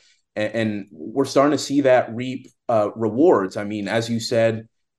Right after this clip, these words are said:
Josh Allen has been fantastic. Uh, seven sacks in six games. He actually leads the N F L in pressures.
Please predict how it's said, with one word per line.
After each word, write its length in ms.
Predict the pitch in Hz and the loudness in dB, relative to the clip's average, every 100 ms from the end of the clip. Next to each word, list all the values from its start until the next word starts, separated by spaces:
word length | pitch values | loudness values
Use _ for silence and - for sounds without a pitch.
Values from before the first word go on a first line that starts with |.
| _ - | _ -2
Josh 320 | 113 113 120 | 2 2 2
Allen 200 | 117 113 | -2 -2
has 120 | 110 | -4
been 220 | 113 110 | -4 -6
fantastic. 960 | 110 107 101 107 110 110 - 110 107 - | -4 -4 -2 2 2 2 -2 -2 -2 -2
Uh, 180 | 98 92 | -2 -2
seven 520 | - - 117 120 117 | -2 0 2 2 -2
sacks 500 | 113 113 110 110 - | -2 0 0 -2 -6
in 80 | 107 | -10
six 320 | - 117 - | -8 -8 -8
games. 320 | 107 107 107 | -8 -6 -4
He 80 | 113 | -2
actually 360 | 113 113 113 104 | -2 -2 -8 -6
leads 380 | 104 110 98 - | -6 -6 -8 -10
the 160 | 101 107 | -8 -6
N 100 | 104 | -6
F 160 | 98 | -4
L 180 | 104 104 | -4 -4
in 120 | 98 | -6
pressures. 580 | 95 110 110 101 98 95 | -2 -2 -2 -4 -6 -8